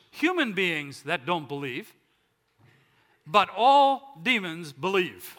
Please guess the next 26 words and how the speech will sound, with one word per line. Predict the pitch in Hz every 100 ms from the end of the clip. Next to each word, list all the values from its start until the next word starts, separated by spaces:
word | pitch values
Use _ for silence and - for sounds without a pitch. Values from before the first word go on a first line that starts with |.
| - _ _ _ _ _
You | 127
know | 147
what | 143
they | 160
do? | 147 185 294 -
They | 135
shudder. | - 170 139 95 -
Are | 147
they | 135
saved? | 131 156 160 277 _ _ _ _ _ _ _ _ _ _ _ _ -
No, | 220 233 165
they | 131
aren't. | 139 139 95 -
Are | 156
they | 156
on | 160 165
their | 156
way | 170
to | 165
heaven? | 156 185 302 - _ -
Absolutely | 147 151 - - 165 165 170 180
not. | 185 202 - _ _ _ _ _ _ _ _ - _ _ _ _ _ _ -
God | 185
says, | 156 175 151
"You, | 175 175
uh, | 175